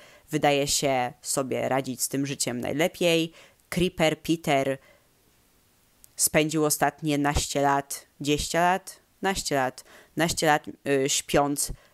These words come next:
w dziecięcych dormitoriach i będąc czyimś pupilem. No to jest po prostu okropne i fatalne.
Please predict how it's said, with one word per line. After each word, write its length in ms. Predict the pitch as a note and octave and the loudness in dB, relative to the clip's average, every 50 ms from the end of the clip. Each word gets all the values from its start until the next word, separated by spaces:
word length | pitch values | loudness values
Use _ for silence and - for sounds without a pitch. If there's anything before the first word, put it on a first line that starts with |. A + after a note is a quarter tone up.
| _ - | _ -6
w 240 | C#3+ D3 C#3 D3 D3+ D3+ C#3+ C#3 C#3 C3+ C#3 C#3 - - | -6 -4 0 2 4 4 6 6 4 4 4 2 2 0
dziecięcych 520 | D3+ - D3 - - D#3 D3 D3 D3+ D3+ | -2 -4 -2 0 0 0 2 0 0 0
dormitoriach 920 | C#3+ D3+ D3+ D3 C#3+ C#3+ - - C3+ C#3 C#3+ C#3 C3 C3 C3+ - - - | 2 2 2 2 2 0 0 0 2 2 2 2 2 2 0 -2 -4 -4
i 100 | - D3+ | -2 0
będąc 600 | C#3 C3 C#3+ D3 D3+ C#3+ C#3 C#3 D3 - - - _ _ - | 2 2 2 2 2 0 -2 -2 -2 -4 -8 -12 _ _ -4
czyimś 380 | - D#3+ D3 C#3 C3+ C#3 - | 0 0 0 0 -2 -4 -6
pupilem. 460 | - - F3 - - C3+ A2 G2+ - | -6 -8 -8 -4 -2 0 0 0 -2
No 100 | - - | -2 -4
to 60 | C3 C3 | -4 -4
jest 220 | - - - - | -4 -4 -6 -10
po 100 | - - | -16 -12
prostu 380 | - - C#3+ - - D#3 - - - - - - - _ _ - | -8 -8 -8 -6 -4 -4 -6 -6 -8 -14 -20 -20 -20 _ _ -2
okropne 720 | E3+ E3+ - - E3+ D#3+ D#3+ - - E3 D3+ D#3 D#3+ D3+ - - | -2 -2 0 2 0 0 0 0 -2 0 0 2 2 0 -2 -4
i 80 | F3+ - | -4 -2
fatalne. 640 | - D#3 D3+ - E3 C#3+ D3 D3 D3 D3+ C#3+ C#3+ | -2 -2 0 0 2 2 2 2 0 0 -2 -2